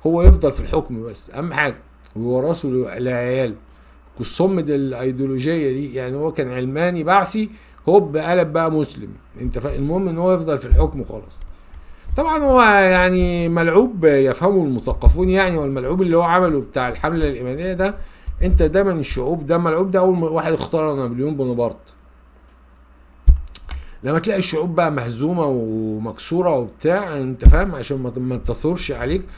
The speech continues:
تروح انت عامل ايه؟ تروح مديهم حقن الدين، انت فاهم؟ تديهم حقن الدين، تهمدهم كده وبتاع، تديهم وبتاع، الله والكفار بيحاربونا. هو عمل كده، انت فاهم؟ وسمى مش عارف معركة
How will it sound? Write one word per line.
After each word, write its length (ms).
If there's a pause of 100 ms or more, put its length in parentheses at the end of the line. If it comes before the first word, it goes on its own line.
(220)
تروح 140
انت 160
عامل 200
ايه؟ 280
تروح 260
مديهم 420
حقن 160
الدين، 400 (200)
انت 140
فاهم؟ 140
تديهم 340
حقن 260
الدين، 340
تهمدهم 680
كده 220
وبتاع، 340 (200)
تديهم 260
وبتاع، 460
الله 400
والكفار 680
بيحاربونا. 680 (640)
هو 100
عمل 260
كده، 240 (180)
انت 160
فاهم؟ 300 (840)
وسمى 380
مش 160
عارف 220
معركة 460